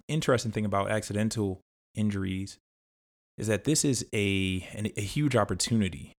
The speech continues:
because this is something that I would argue in many cases is one hundred percent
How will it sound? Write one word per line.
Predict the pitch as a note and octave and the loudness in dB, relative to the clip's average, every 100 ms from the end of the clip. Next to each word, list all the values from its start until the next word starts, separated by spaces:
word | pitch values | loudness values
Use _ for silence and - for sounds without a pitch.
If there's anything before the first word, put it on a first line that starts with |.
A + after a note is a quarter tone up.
| - | -8
because | G2 - G#2 F#2+ F2+ | -8 -4 -4 -2 -2
this | B2 C3+ | -2 0
is | G2+ | -2
something | - F#2+ G2 F#2 | -2 -4 -4 -4
that | F#2 F2+ - _ _ | -4 -6 -12 _ _
I | A2+ | -4
would | A#2 A2 | -2 0
argue | A#2 D3+ C3+ F#2 F#2 G#2 - | 0 0 0 -2 -2 -6 -8
in | - F#2 | -6 -4
many | G2+ A2 A2+ | -4 -4 -6
cases | - G2+ F#2+ F#2+ F#2+ | -4 -4 -4 -6 -6
is | G2 F#2 F#2 F2 | -6 -4 -6 -8
one | G2+ A2 | -6 -4
hundred | G#2 F#2+ F#2 | -4 -4 -6
percent | F#2 - A2 A#2 A2+ - | -8 -4 0 0 -2 -8